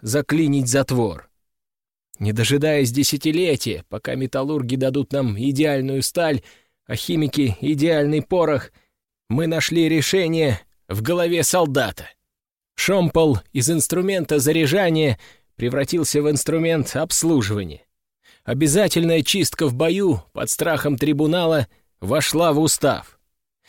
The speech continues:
Мы дали солдату новую винтовку и, главное, переписали его инстинкты. Теперь его жизнь зависела от аккуратности механика, от холодной, методичной дисциплины. Вот она,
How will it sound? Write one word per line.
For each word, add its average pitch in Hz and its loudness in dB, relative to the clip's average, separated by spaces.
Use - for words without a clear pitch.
Мы 143 4
дали 180 4
солдату 165 0
новую 165 0
винтовку 160 -2
и, 104 -4
главное, 147 2
переписали 156 -2
его 156 2
инстинкты. 143 -2
Теперь 139 -4
его 143 0
жизнь 120 0
зависела 147 -2
от - -16
аккуратности 151 -2
механика, 143 -2
от - -10
холодной, 139 -2
методичной 151 -2
дисциплины. 143 -2
Вот 147 0
она, 101 -2